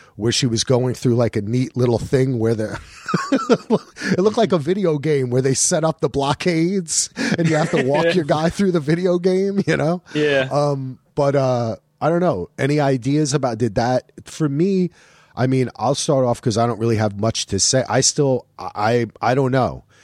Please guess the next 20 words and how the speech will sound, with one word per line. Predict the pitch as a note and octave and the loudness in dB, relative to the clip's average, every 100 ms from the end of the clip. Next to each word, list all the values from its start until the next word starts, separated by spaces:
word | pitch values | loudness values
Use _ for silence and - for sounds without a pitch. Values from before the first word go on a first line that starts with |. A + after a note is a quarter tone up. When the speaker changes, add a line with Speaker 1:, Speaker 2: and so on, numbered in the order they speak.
| - _ _ _ | -20 _ _ _
Speaker 1:
She | - - E3+ | -4 0 0
said | - D#3 D#3 | 2 0 0
she | - | 0
was | E3 C#3 | 0 2
gonna | D3+ C3 | 0 -2
try | - D3+ C#3+ | -2 0 0
to | G#2+ | 0
help, | D3 F#3 - - | 0 0 0 -2
but | A#2+ | 0
then | C3+ A#2+ | 0 0
she | - | 0
really | A2+ A#2 D3+ D#3+ | 0 0 2 0
just | A2+ A#2 G#2+ - | 0 0 2 2
said, | - A#2 F#2+ | 2 0 0
like, | G2+ G2 F#2 - - | -2 -2 -4 -12 -4
"You've | A#2+ A#2 | -2 0
gotta | C3 A#2+ | 0 0
see | A#2 - C3+ | 0 0 0
this | A2+ A#2 - | 0 0 -2
through." | - A2 A#2 F2 | -2 0 0 -2